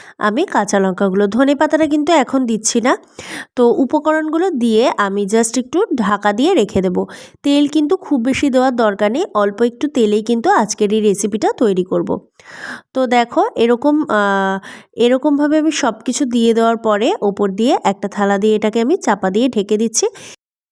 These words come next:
তো মোটামুটি দু মিনিট পরে আমি কিন্তু আবার ঢাকনাটা একটু খুলে নিচ্ছি,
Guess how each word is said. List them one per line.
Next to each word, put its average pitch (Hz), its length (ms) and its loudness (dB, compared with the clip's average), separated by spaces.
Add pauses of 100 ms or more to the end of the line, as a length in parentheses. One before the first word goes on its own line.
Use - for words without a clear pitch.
(560)
তো 285 100 2
মোটামুটি 294 540 2
দু 269 220 0
মিনিট 285 360 0
পরে 330 200 2
আমি 330 180 0
কিন্তু 311 260 0
আবার 330 140 2
ঢাকনাটা 294 440 0
একটু 302 180 -2
খুলে 247 320 2
নিচ্ছি, 262 360 -2